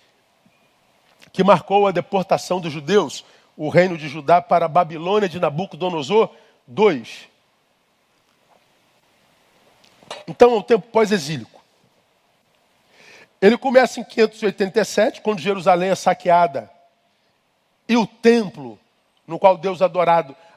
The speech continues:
era adorado foi destru-, destruído. E nessa investida do reino de Judá,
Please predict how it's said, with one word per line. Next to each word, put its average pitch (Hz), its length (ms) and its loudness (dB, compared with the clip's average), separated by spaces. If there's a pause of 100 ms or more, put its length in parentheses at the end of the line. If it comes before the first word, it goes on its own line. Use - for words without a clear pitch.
(100)
era 175 200 4
adorado 165 560 0 (220)
foi 190 140 -2
destru-, 175 340 -10
destruído. 247 520 -2 (1200)
E 220 80 -4
nessa 269 320 4
investida 285 680 -4
do 226 100 -4
reino 220 240 2
de 190 140 -12
Judá, 220 500 0